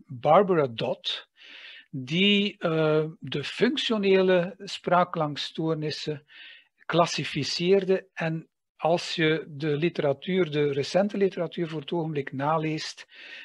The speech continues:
dan kun je zien dat deze klassificatie het meest gevolgd is. En wij hebben ze dus ook als de juiste klassificatie aangenomen. Zij zorgden, zij vond dat de functionele spraakklankstoornissen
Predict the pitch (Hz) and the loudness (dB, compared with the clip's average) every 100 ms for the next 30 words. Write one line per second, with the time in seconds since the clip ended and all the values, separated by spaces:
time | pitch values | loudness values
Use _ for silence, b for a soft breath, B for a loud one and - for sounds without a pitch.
0 | B - 147 156 156 160 - - - 147 | B -6 4 4 4 -4 -6 -12 -2 0
1 | 135 139 180 170 151 147 - - - 123 | 0 -2 -2 0 2 2 0 -18 -14 -10
2 | 117 185 220 208 - 170 - 156 139 131 | -2 0 0 0 2 0 0 -8 -8 -6
3 | 156 160 - 135 139 135 135 143 - - | -6 -6 -10 -10 -8 -4 -4 -4 -8 -8
4 | 127 143 131 117 - 110 - - - _ | -6 -4 -4 -4 -12 -14 -14 -16 -20 _
5 | B B B B B B 143 151 175 185 | B B B B B B 0 6 6 6
6 | 180 139 139 127 - 165 190 - - _ | 4 0 0 -2 0 0 2 -2 -8 _
7 | _ _ _ _ _ - - 151 135 135 | _ _ _ _ _ -8 2 4 4 6
8 | 143 156 - 143 - 135 - 123 131 143 | 6 6 2 -2 0 0 0 -6 -2 0
9 | 143 - 135 - 127 143 - 131 117 110 | 0 -2 -6 -4 -2 -2 0 -4 -4 -8
10 | 107 - B B B B B - 127 165 | -10 -14 B B B B B -10 0 6
11 | 190 190 190 180 180 185 165 160 175 180 | 6 6 6 6 4 -2 -2 0 6 6
12 | 180 180 127 151 180 180 151 131 156 - | 6 2 0 4 4 2 0 4 4 2
13 | 165 139 135 - - 170 - 156 147 156 | -4 -2 0 -2 -2 -2 0 0 4 4
14 | 147 - - - - 147 147 147 139 - | 2 -2 -10 -8 2 4 4 2 -2 -2
15 | - 147 147 143 - 147 | -4 -2 0 -2 -4 -6